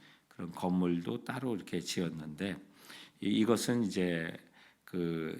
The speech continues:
상하에 정금을 입혀 만든 화려한 보좌와 여섯 층계, 열두 사자상이 있었는데, 이곳에서 이제 왕이 업무를 수행하고 백성을 재판하도록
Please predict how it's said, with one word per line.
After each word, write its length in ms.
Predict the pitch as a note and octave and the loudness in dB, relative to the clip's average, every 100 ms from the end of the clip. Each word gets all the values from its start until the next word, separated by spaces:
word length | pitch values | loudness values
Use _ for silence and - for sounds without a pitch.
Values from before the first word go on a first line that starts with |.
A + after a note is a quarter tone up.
| - | -6
상하에 720 | - - D#3 D3+ C#3 A2+ F#2 | -4 4 4 6 6 6 4
정금을 720 | - - F2 F2 F#2+ G#2+ A2 | 2 0 0 2 2 2 2
입혀 460 | F#2 F2 - E2 E2+ | 2 0 -8 -10 -8
만든 300 | - E2+ E2+ | -4 -4 -4
화려한 540 | E2+ - C3+ C3+ A#2+ A2 | -4 -2 0 2 0 -2
보좌와 520 | F2 D#2+ D#2 G2 G2 - - - - | -4 -2 -4 -6 -8 -12 -20 -16 2
여섯 300 | F#2+ F#2+ G2+ | 4 4 2
층계, 520 | - - E2+ D#2+ D2 - - - _ - | 0 0 2 -2 -8 -16 -20 -20 _ 4
열두 340 | F#2 F#2+ - | 4 4 2
사자상이 720 | F2+ - G#2+ G2+ G2 F2+ E2 - | 0 0 0 0 -2 -2 -4 -4
있었는데, 680 | - - E2+ - E2 G#2+ C3 - - - | -4 -2 -4 -4 -10 -10 -12 -14 -18 -10
이곳에서 460 | F#2 F#2+ G2 F2+ F#2 | 0 0 2 0 0
이제 240 | F2 E2 | 0 -2
왕이 400 | D#2 D#2+ E2+ F#2 | -4 -2 0 2
업무를 420 | F2+ F2 F2 F2 | 2 2 2 0
수행하고 680 | E2+ F2 D#2+ D2+ G2 A#2+ - - - - | 0 0 -2 -4 -4 -6 -8 -16 -16 -14
백성을 420 | - F#2 - E2 D#2 | -8 -6 -4 -4 -4
재판하도록 840 | - F2 F#2 F2 E2 E2 A2 C3+ | -6 -6 -6 -4 -4 -4 -6 -6